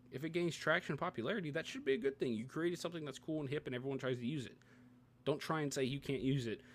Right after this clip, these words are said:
and create this little club, this clique and division, 'cause that creates real division and hostile feelings and emotions towards the people within that community. I'm just saying, like I said a couple episodes back, uh, when you start labeling everything as racist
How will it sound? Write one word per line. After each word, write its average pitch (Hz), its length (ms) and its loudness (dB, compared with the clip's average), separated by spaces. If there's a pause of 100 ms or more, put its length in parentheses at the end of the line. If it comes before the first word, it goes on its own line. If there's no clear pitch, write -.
(560)
and 113 100 0
create 135 240 8
this 127 180 2
little 131 200 6
club, 131 580 6 (220)
this - 180 -2
clique 156 280 2
and 127 100 2
division, 123 600 4
'cause 147 180 2
that - 360 -2
creates 160 640 2
real 185 260 10
division 117 640 4
and 117 260 0
hostile 120 600 2
feelings 156 680 -2
and 135 120 0
emotions 139 540 0
towards 139 340 2
the 135 100 -2
people 135 300 -2
within 135 340 2
that 123 160 2
community. 139 540 2 (640)
I'm 117 80 -8
just 120 160 -6
saying, 135 240 0
like 127 120 2
I 135 60 2
said 135 400 0
a - 100 -18
couple 139 200 -2
episodes 131 340 -4
back, 131 320 0 (400)
uh, 110 200 4
when 107 180 4
you 127 60 4
start 131 220 2
labeling 127 360 6
everything 120 280 0
as 110 100 0
racist 135 500 -2